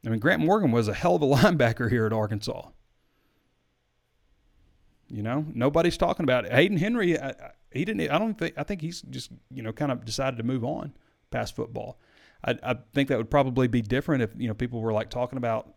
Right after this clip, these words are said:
you know, "Hey, we might draft this guy." Um, he was a heck of a player for Arkansas, especially last year. I think that's interesting to, to think about. You know, we talk about some of the key players they're losing.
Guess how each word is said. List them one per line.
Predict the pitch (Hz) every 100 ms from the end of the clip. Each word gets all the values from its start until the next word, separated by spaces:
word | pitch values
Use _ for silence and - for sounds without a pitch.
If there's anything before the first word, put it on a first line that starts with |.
| _
you | 120 113
know, | 117 123
"Hey, | 139 127
we | 120 123
might | 127
draft | 104 123 135
this | 113 -
guy." | 113 113 120 - - - - -
Um, | 113 110 113 123 - - -
he | 147
was | 196 -
a |
heck | - 131
of | 123
a | 113
player | - 113 101 -
for | 110
Arkansas, | 107 107 104 104 - -
especially | - - - 147
last | 131 151 -
year. | - - - - _ _ - - _ _ _ _ _
I | -
think | 123 196 214
that's | 214 208
interesting | 226 208 - 208
to, | 175 - -
to | 185
think | 180 190 220
about. | 135 113 85 - - -
You | 120
know, | 117
we | 151
talk | 185 170
about | 165 165 -
some | 160
of | 160
the | 143
key | - - 180
players | - 160 180 135
they're | 127
losing. | 135 190 147 120 110